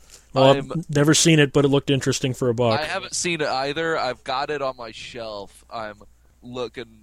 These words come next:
Speaker 2: I'm looking <laughs> for it right now.
Speaker 1: <laughs>
Speaker 2: Even if I see it on there, it's not like it's in reaching distance.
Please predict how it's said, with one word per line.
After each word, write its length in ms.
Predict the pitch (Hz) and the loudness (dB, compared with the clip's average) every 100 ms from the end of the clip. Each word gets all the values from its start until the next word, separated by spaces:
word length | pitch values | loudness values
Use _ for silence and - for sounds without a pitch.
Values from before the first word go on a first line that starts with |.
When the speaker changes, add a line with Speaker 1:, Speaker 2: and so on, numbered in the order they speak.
| - | -12
Speaker 2:
I'm 180 | 117 110 | -12 -10
looking 280 | 117 135 | -12 -12
<laughs> 40 | 117 | -14
for 320 | - 143 - | -6 -4 -4
it 40 | 190 | -6
right 360 | 139 120 95 113 | -6 -8 -4 4
now. 60 | - - | 2 2
Speaker 1:
<laughs> 80 | 196 - _ | -6 -6 _
Speaker 2:
Even 160 | 113 _ | -20 _
if 100 | - | -16
I 100 | 85 | -16
see 340 | 85 - 87 87 | -14 -16 -16 -18
it 80 | |
on 160 | 90 90 | -16 -18
there, 160 | 90 90 | -18 -18
it's 200 | 90 - | -18 -20
not 100 | - | -16
like 200 | 87 87 | -16 -18
it's 120 | 85 | -20
in 100 | 92 87 _ _ | -20 _ _ _
reaching 360 | 90 92 - 82 | -20 -20 -20 -20
distance. 480 | 92 92 - 104 - | -16 -16 -16 -18 -20